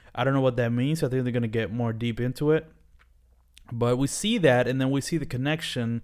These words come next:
Uh, it, we see that the old man that hung the, you know, uh, Don Johnson's character, uh, last episode, uh, this old black man, uh, is connected to that.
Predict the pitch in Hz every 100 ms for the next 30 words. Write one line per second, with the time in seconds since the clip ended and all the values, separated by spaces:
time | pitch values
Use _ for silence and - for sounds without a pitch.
0 | - - - - - 120 120 120 110 135
1 | 139 - 165 139 127 120 135 143 139 127
2 | 123 113 107 110 117 - - 117 110 110
3 | - 135 127 127 117 117 113 110 107 104
4 | 117 113 101 101 - - - - 117 110
5 | 127 131 120 120 131 131 120 - 113 113
6 | 107 107 107 107 113 _ - 110 107 104
7 | 107 117 127 117 90 95 110 113 147 -
8 | - _ _ - 110 107 107 117 139 -
9 | 131 127 123 123 120 113 107 101 104 110
10 | - _ _ _ - 113 110 110 104 117
11 | 113 107 - - 123 139 160 131 101 95
12 | 87